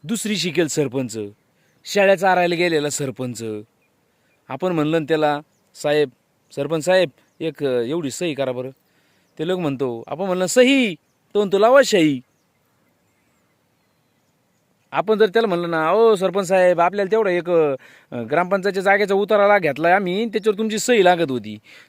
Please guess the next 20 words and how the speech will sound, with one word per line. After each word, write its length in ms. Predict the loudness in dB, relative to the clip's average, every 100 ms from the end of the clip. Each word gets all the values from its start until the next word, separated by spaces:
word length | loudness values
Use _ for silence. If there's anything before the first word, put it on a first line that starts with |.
| -2
तो 80 | 2
म्हणतो, 180 | 2
"या 220 | 2 2 2
मग, 120 | 2
मी 200 | 2 4
आमक्या 360 | 2 2 2
आमक्या 220 | 2 4 6
वावरात 320 | 6 6 4
जनावरं 340 | 4 2 2
चारू 220 | 0 0
राहिलो." 260 | 2 2 -2 -10 _ _ _ _ _ _ _ _ _ _ _ _ _ _ _ _ _ _ _ _ _ -18
ही 260 | -4 2 2
सरपंच 480 | 2 0 2 2 2
पदाची 600 | 0 2 -2 -4 -2 2
लायकी 560 | 4 2 0 -4 -6 -6 _ _ _
बदलायचं 600 | -6 -2 2 4 4 4 -2
काम 260 | 0 0 0 -6 _ _ _ _ _ -6
मंगेश 320 | 0 4 4
साबळेंनी 380 | 2 0 -4 -8
केलं, 220 | -12 -18